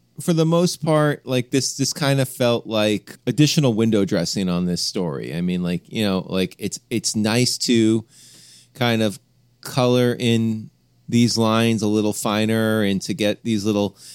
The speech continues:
character moments and, and in further detail. I, I especially liked,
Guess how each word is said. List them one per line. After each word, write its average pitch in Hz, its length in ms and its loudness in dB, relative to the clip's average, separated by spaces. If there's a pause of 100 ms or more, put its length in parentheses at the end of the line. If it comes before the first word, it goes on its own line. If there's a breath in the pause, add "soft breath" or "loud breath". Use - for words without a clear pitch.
(160 loud breath)
character 117 560 0
moments 107 560 2
and, 98 420 0
and 98 360 -2
in 104 120 -2
further 104 380 0
detail. 104 800 0
I, 95 320 -2
I 95 120 -4
especially 104 640 -2
liked, 98 440 -2